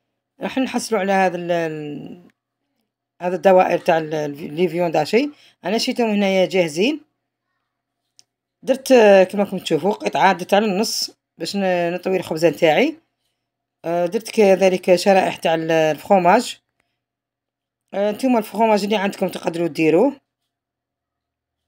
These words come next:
وقطع تاع ال-، الطماطم،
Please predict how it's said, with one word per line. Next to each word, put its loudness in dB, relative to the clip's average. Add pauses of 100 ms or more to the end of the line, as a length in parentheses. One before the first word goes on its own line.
(880)
وقطع 0
تاع 4
ال-، -2 (600)
الطماطم، -2